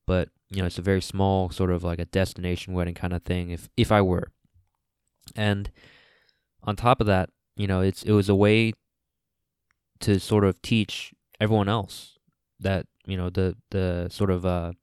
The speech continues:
pros and cons of these ceremonies. Because we did a tea ceremony, which is a very traditional thing to do in Chinese, and a, I guess Asian weddings, is, tea ceremony is very important. Um, if you guys don't know what that is, basically,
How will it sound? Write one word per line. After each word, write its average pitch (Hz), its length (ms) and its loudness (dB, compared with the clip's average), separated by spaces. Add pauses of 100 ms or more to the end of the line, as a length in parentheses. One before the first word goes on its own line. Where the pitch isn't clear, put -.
(380)
pros 110 220 6
and 92 100 -6
cons 90 600 -4 (460)
of 98 80 -4
these 95 180 0
ceremonies. 87 640 -4 (480)
Because 95 260 0
we 98 100 2
did 92 240 0 (100)
a 92 80 -4
tea 120 240 0
ceremony, 104 540 2
which 98 200 0
is 95 80 0
a 90 60 -2
very 98 220 4
traditional 95 420 0
thing 92 220 -4
to 87 100 -10
do 90 160 0
in 87 80 -2
Chinese, 90 580 -6
and 98 200 -4
a, - 140 -12 (680)
I 117 60 0
guess 120 180 2
Asian 101 580 0 (160)
weddings, 90 460 -2
is, 92 240 -10 (120)
tea 117 180 2
ceremony 92 420 -2
is 82 60 -10
very 92 180 0
important. 87 460 -6 (520)
Um, 90 380 -2 (400)
if - 100 -6
you 113 80 8
guys 101 80 8
don't 107 140 2
know 104 80 2
what 98 120 0
that 92 160 0
is, 95 240 0
basically, 95 600 -4